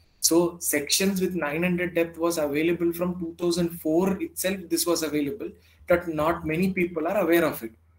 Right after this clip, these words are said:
So next time when you go for a beam section, don't go for a built-up section, go for a rolled steel section. You don't have anything to worry about the welding details that you have provided in a built-up section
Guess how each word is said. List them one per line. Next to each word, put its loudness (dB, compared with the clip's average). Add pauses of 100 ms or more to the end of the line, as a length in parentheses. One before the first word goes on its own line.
(340)
So 6
next -2
time 4
when 2
you 0
go 2
for 0
a 0
beam -2
section, -4
don't 2
go 4
for -2
a -2
built-up 0
section, -6 (460)
go 10
for 4
a -2
rolled 6
steel 2
section. 0
You 4
don't 4
have 2
anything 2
to 0
worry 4
about 0
the 0
welding 2
details 0
that 0
you -2
have -12
provided -4
in -10
a -6
built-up -6
section -12